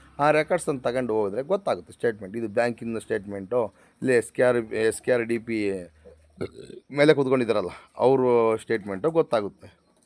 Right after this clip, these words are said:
ಕಂಪಲ್ಸರಿ ಪಿ ಆರ್ ಕೆ ಬಾಂಡ್ ಕೇಳಲೇಬೇಕಾದ ವಿಚಾರ. ಇವರು ಪಿ ಆರ್ ಕೆ ಲಕ್ಷಕ್ಕೆ ಎಂಬತ್ಮೂರು ರೂಪಾಯಿ, ಇಲ್ಲ ನೂರು ರೂಪಾಯಿ ಅಂದ್ಕೊಳ್ಳಿ, ಇನ್ನು ಅಲ್ಲಿಗೆ ಜಾಸ್ತಿ ಆಯಿತು.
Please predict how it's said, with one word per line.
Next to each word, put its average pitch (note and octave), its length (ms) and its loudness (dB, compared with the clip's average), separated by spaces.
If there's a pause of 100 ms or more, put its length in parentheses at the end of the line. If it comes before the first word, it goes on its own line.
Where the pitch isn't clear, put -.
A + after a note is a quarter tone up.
(520)
ಕಂಪಲ್ಸರಿ D3 520 2 (100)
ಪಿ C3 160 -2
ಆರ್ C#3+ 160 2
ಕೆ C3+ 80 2 (140)
ಬಾಂಡ್ G#2+ 260 -2 (880)
ಕೇಳಲೇಬೇಕಾದ A#2+ 720 0 (120)
ವಿಚಾರ. E2+ 200 -16 (1000)
ಇವರು C3 180 0 (560)
ಪಿ C3 160 -2
ಆರ್ D#3 140 -2
ಕೆ B2+ 80 -2 (100)
ಲಕ್ಷಕ್ಕೆ A2 480 -4 (500)
ಎಂಬತ್ಮೂರು B2+ 560 -4
ರೂಪಾಯಿ, G#2 260 -6 (380)
ಇಲ್ಲ C#3+ 140 2 (140)
ನೂರು B2+ 260 2
ರೂಪಾಯಿ C#3+ 220 0
ಅಂದ್ಕೊಳ್ಳಿ, G2+ 340 -6 (560)
ಇನ್ನು A2+ 120 0
ಅಲ್ಲಿಗೆ A#2 300 0
ಜಾಸ್ತಿ - 300 -2
ಆಯಿತು. G#2+ 200 -8